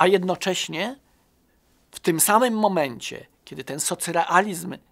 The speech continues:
zdaje się odnosić ten maksimum, to, to maksimum swojego triumfu, upada.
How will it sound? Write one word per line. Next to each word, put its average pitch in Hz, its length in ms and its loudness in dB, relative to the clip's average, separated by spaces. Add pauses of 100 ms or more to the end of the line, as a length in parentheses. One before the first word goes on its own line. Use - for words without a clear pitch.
(200)
zdaje 170 480 0
się - 260 -8
odnosić 151 720 -8
ten 135 180 -16
maksimum, 180 1200 0 (280)
to, 151 160 -10
to - 260 -14
maksimum 151 680 -2
swojego 139 400 -8
triumfu, 139 640 -10 (1200)
upada. 104 600 -4